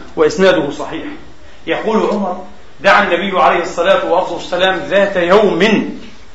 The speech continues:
إلى الصدقة، إنفاق المال، قال: ووافق ذلك مالا عندي". حين دعا النبي: "الحمد لله، عندي مال الآن، الآن سأتصدق"،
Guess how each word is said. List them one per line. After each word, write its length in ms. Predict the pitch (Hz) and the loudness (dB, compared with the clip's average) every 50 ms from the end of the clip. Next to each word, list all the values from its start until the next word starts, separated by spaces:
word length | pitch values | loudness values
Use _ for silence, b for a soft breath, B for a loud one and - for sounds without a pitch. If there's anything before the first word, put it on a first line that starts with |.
| - - - - - - - - - - - - - - - 165 | -16 -16 -16 -16 -16 -16 -16 -16 -16 -18 -18 -18 -18 -16 -12 -10
إلى 140 | 175 226 | -6 -6
الصدقة، 460 | - - - - 196 180 - - - - - - - | -6 -6 -6 -6 -6 -6 -6 -8 -12 -14 -16 -16 -14
إنفاق 320 | 190 170 - 226 220 196 196 | -12 -6 -2 0 0 0 0
المال، 420 | 175 175 185 196 - - - - - - - b b b b b b b b b | -2 -2 0 0 0 0 -4 -8 -12 -14 -16 b b b b b b b b b
قال: 300 | 185 208 220 226 226 226 | 6 8 8 8 8 8
ووافق 760 | 202 190 185 190 214 233 233 233 226 202 - - 190 175 160 - | 6 6 6 8 10 10 8 8 6 4 4 6 4 4 4 6
ذلك 420 | 196 220 240 240 233 220 226 - | 6 8 8 8 6 4 2 4
مالا 560 | 202 196 190 202 226 240 240 233 233 226 226 185 | 4 6 6 8 8 8 8 8 6 6 4 4
عندي". 360 | 196 247 - - - - - - - - - - - - - - | 2 2 2 0 -2 -4 -8 -12 -14 -14 -16 -16 -14 -6 -2 2
حين 160 | 180 175 165 | 2 4 6
دعا 160 | 202 220 190 | 6 6 6
النبي: 460 | 190 175 180 180 208 240 240 233 - - | 6 4 2 2 2 2 2 2 2 0
"الحمد 380 | 190 185 - - 196 170 143 131 | 0 0 2 0 0 0 0 -4
لله، 240 | 127 120 123 127 | -4 -2 2 4
عندي 260 | 143 190 196 180 175 175 | 4 4 4 2 2 4
مال 100 | 165 151 | 6 6
الآن، 460 | 135 131 131 - - - - - - - - - - - | 6 6 4 2 0 -4 -6 -10 -12 -14 -16 -12 -8 -4
الآن 260 | 160 180 190 185 175 | -2 0 2 2 0
سأتصدق"، 680 | - - - - - - - - 123 104 - - - | 0 -2 -6 -6 -8 -8 -10 -10 -10 -12 -12 -14 -14